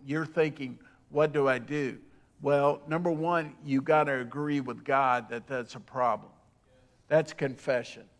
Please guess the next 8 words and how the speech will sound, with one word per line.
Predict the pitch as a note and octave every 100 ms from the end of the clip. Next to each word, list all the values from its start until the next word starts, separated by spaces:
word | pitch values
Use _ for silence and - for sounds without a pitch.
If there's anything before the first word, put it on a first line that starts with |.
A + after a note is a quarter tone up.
| _
You | C3+ C3+
agree | A#2 C3 C#3+ D3+
with | D3 C#3+ A#2+
God | B2+ A#2+ A#2+ B2
that | A#2
that's | B2+ A#2+ C3
a |
problem. | A2+ B2+ A2+ G#2+